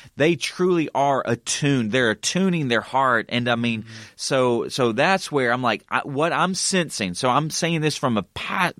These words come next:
Speaker 1: pastor's heart, what I'm sensing at Northland, please let's not lose it. Because I'm telling you, holy smokies.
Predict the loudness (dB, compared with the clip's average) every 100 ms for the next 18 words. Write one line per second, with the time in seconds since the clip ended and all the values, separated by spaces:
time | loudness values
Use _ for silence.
0 | -12 -4 -2 0 -2 0 0 -2 _ -20
1 | -20 -10 -2 0 0 0 0 0 0 -2
2 | -2 -2 0 0 2 0 0 -4 -6 0
3 | 2 4 2 0 2 2 0 -4 -4 -8
4 | -10 _ _ _ _ _ _ _ _ _
5 | _ _ -2 0 0 2 2 0 0 0
6 | 0 0 -2 -2 -4 -6 0 2 4 2
7 | 2 0 0 0 0 2 2 0 0 0
8 | 0 0 -6 -6 -6